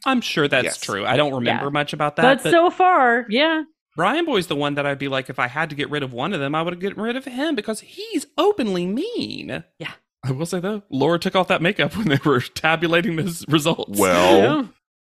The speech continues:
Speaker 2: call out order. Get ready, listeners. Laura gets first call out with a six point four six five.
Speaker 1: Whew, that is a Kristen score if I ever heard one.
Speaker 3: Mm-hmm.
Speaker 2: But also, we're now in three decimal po-,
Speaker 3: <laughs>
Speaker 2: places.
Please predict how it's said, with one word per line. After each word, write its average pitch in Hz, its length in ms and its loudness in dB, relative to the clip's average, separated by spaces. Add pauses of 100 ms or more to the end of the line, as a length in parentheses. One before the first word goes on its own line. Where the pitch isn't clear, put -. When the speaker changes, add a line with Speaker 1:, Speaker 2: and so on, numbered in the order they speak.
(100)
Speaker 2:
call 139 240 4
out 98 140 4
order. 80 360 -4 (320)
Get 98 240 -2
ready, 85 240 -2
listeners. - 540 -12 (480)
Laura 214 600 4 (420)
gets 170 240 -2
first 135 400 -2
call 90 240 -4
out 82 340 0 (340)
with 117 280 0
a - 80 2
six - 500 -8
point 120 520 -4
four 185 460 2
six - 480 -6 (140)
five. - 440 0 (140)
Speaker 1:
Whew, 202 280 -4
that 113 240 0
is 123 100 -6
a - 80 -8
Kristen 165 460 -6
score 135 240 -2
if 131 80 -10
I 143 80 4
ever 135 160 0
heard 226 200 -2
one. 147 420 0
Speaker 3:
Mm-hmm. 226 500 0
Speaker 2:
But 165 80 2
also, 196 460 4
we're 151 220 2
now 151 280 4
in 143 100 0
three 127 380 0
decimal 107 480 0
po-, - 200 4
Speaker 3:
<laughs> - 200 0
Speaker 2:
places. - 640 2